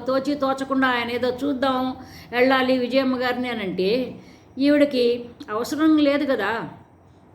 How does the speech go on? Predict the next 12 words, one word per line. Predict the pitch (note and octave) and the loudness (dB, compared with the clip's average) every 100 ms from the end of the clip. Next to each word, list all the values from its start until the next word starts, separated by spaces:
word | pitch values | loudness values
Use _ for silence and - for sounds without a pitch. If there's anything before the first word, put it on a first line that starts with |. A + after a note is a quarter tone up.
| - - | -20 -14
త-, | A#3 - | -8 0
కొడుకుతో | A#3+ C#4 D#4+ D4 C4 C4 - - | 2 2 2 2 2 -2 -6 -8
ఎవరైతే | A3 A#3+ C#4 C#4 C#4 | -2 0 2 2 2
వైరంగా | B3+ A#3+ C4 C#4 C4 B3+ | 2 4 2 2 0 0
ఉన్నారో, | B3 A#3+ G#3+ G#3+ G#3+ - - - - - G#3+ | 0 0 0 -2 -4 -12 -20 -20 -20 -12 -4
ఎవరైతే | A3+ B3+ C#4 C#4 C4+ B3 - - - - | 0 2 2 2 0 -2 -4 -12 -18 -4
కొడుకుని | A#3 C4 C4+ A#3+ A#3 - - - - - - - - - - - - - - A#3+ | -2 2 2 0 -4 -8 -20 -20 -20 -20 -20 -20 -20 -20 -20 -20 -20 -20 -10 -4
కస-, | A#3+ B3 | -4 -4
మన-, | A#3+ A#3 A#3 C4 | -4 -2 -2 -2
మనసు | B3 B3 C#4 D4+ | -2 -2 -2 -4
కష్టపెట్టి | B3+ B3+ B3+ C4 B3+ | -4 -4 -2 -2 0
తూలనాడారో | A#3 A3+ A3+ C4+ C#4 C#4 B3+ A#3+ A3+ G#3+ G#3+ | 0 0 2 2 4 2 2 2 0 -2 -4